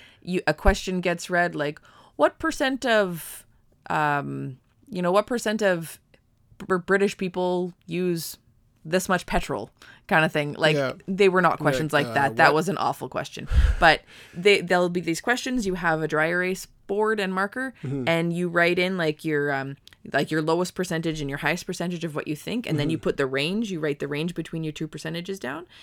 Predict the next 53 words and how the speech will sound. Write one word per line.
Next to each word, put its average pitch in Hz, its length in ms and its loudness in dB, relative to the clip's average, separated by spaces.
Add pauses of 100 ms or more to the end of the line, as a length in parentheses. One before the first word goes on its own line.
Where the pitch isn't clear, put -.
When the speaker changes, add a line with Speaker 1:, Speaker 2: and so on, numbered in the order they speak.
Speaker 2:
Yeah. 170 200 2
Speaker 1:
And 165 200 -2
then 160 240 -4 (240)
if 156 200 -2
you 175 160 -4
get 165 340 0 (100)
within 226 340 -2
that 196 200 0
range, 156 500 -6 (320)
you're 156 140 -6
gonna 160 140 -2
get 147 120 0
a 147 40 -2
point. 147 360 -8
But 156 120 2
if 151 200 -6
you, 165 360 -2
if 151 200 -6
you 160 140 -2
have 151 200 -6
the 117 100 -8
closest 202 720 -4
range, 131 400 -6
like, 143 140 -6
the 151 60 -8
smallest 190 500 -2
range, 135 420 -8 (460)
you're 147 100 -6
gonna 160 160 0
get 135 240 -2 (180)
more 196 220 0
points. 131 460 -8
Speaker 2:
Yeah. 156 220 0 (400)
Like, 165 140 2
a, 180 60 4
a 170 60 4
Speaker 1:
And 151 200 -2
Speaker 2:
better 180 240 4
example 160 520 -2
would 143 180 -2
be, 143 220 -2
like, 143 200 -8
one 151 160 -2
of 175 80 0
them, 165 100 2
I 147 60 -2
think, 156 240 -8
was, 143 160 -4
like, 180 160 -2
in 190 140 -2
the 170 80 0
Czech 226 260 -6
Republic, 165 520 -4